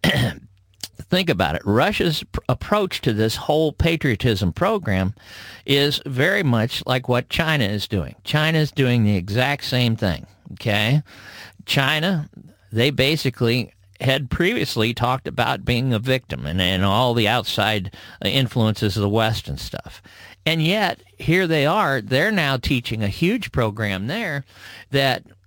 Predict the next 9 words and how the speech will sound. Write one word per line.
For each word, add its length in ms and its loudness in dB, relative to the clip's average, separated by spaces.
creates 640 -2
a, 260 0
what 160 0
they 140 -2
called 320 0
a 80 0
patriotic 1040 0
re-education 880 -2
campaign. 640 -4